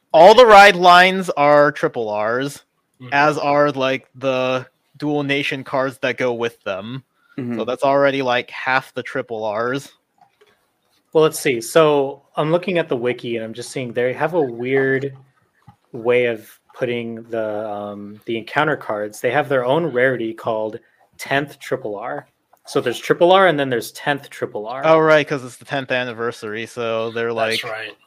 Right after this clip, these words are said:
Speaker 2: Okay.
Speaker 4: So there's what? Nah, I can't really tell, 'cause one of the tenth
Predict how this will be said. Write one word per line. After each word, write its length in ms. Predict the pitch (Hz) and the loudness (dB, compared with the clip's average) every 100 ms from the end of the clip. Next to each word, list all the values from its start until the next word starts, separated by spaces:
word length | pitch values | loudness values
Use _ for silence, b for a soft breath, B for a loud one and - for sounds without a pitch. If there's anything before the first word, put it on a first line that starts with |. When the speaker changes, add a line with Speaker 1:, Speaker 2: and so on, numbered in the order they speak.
| _ _ 113 | _ _ -14
Speaker 2:
Okay. 420 | 110 - 101 107 _ _ _ _ _ _ _ _ _ _ _ | -12 -10 -10 -12 _ _ _ _ _ _ _ _ _ _ _
Speaker 4:
So 320 | - - 127 | -16 -4 -2
there's 560 | 117 117 113 110 107 - | 0 -2 -2 -6 -10 -12
what? 240 | 113 104 - _ _ _ _ _ _ _ _ _ _ _ _ _ _ _ _ _ _ _ _ _ _ _ _ _ _ | -12 -12 -16 _ _ _ _ _ _ _ _ _ _ _ _ _ _ _ _ _ _ _ _ _ _ _ _ _ _
Nah, 180 | 151 117 | -10 -8
I 60 | 113 | -8
can't 200 | - 117 | -8 -8
really 140 | 113 | -8
tell, 160 | - 123 | -8 -8
'cause 180 | - 117 | -8 -4
one 160 | 127 | -4
of 80 | 123 | -2
the 80 | 117 | -4
tenth 520 | - 117 110 - | -4 -8 -10 -16